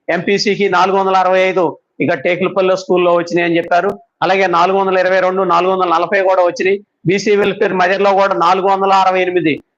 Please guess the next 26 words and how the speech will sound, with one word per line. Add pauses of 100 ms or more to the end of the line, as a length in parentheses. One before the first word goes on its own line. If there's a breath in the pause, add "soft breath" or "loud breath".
(120)
నాలుగు
వందల
డెబ్బై
ఇంటర్మీడియట్
ఫస్ట్
ఇయర్
లో
ఎంపీసీ (340)
నాలుగు
వందల
అరవై
ఎనిమిది
అంటే
వచ్చినాయి. (280)
అంటే
కార్పొరేట్
స్కూల్కి
ధీటుగా (280)
అక్కడ
లక్షల
లక్షలు
పెట్టినా
గానీ (240)
అంత
రిజల్ట్
లేదు.